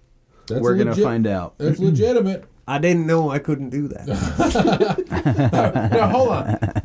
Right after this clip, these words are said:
Speaker 1: We, <laughs> that's, he was, he was mentally competent enough until he was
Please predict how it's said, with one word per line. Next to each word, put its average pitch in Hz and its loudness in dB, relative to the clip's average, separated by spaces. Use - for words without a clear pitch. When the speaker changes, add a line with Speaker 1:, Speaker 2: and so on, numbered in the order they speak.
Speaker 1:
We, 202 4
<laughs> - -2
that's, 277 2
he 247 6
was, 233 4
he 226 2
was 196 4
mentally 185 2
competent 185 0
enough 120 0
until 160 2
he 170 4
was 165 4